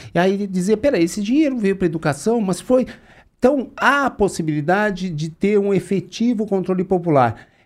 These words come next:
Esse controle popular tava um pouquinho difícil exatamente pela <laughs> complexidade da legislação tributária. Ora, se ela ficar mais simples, fica mais fácil pras pessoas entenderem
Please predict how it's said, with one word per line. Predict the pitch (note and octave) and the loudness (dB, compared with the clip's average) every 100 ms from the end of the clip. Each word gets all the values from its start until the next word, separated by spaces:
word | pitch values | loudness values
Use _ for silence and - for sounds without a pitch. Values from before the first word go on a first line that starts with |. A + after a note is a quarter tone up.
| - | -6
Esse | A#3+ | -4
controle | - B3+ A#3+ A#3 | -2 0 0 2
popular | G3+ G3 F#3 E3+ | 0 2 2 2
tava | F3+ | 0
um | F3 | 0
pouquinho | F3 F3 F#3+ | -2 -2 -2
difícil | F3+ F3+ G#3 A#3 G#3+ | -2 -2 -2 -4 -2
exatamente | A3 G3+ G#3 C4+ | 0 0 0 0
pela | - A3+ | 0 -2
<laughs> | |
complexidade | - B3+ G3+ B3 - G3 D#3+ E3 | -2 -2 2 0 0 0 2 2
da | F#3 | 2
legislação | F3 F#3 E3 D#3+ F3 | 0 0 -2 0 -2
tributária. | F3+ F#3 F3+ D3+ C3 A2+ - - _ | -2 -4 2 4 4 0 -8 -20 _
Ora, | D4 E3+ | 2 4
se | D3+ | 2
ela | A#3+ A#3 | 0 0
ficar | - | 0
mais | F#3+ D#3+ | 0 0
simples, | - G3+ A3 G#3+ | 0 -2 -2 -6
fica | - A3+ A#3+ | -8 -6 -4
mais | A3+ | -4
fácil | - G3 F#3+ - | -4 -4 -4 -6
pras | F3+ | -10
pessoas | - E3 - D#3 D3 | -4 -4 -2 -2 0
entenderem | E3 D#3+ D#3+ F#3 A3+ | 0 2 2 2 2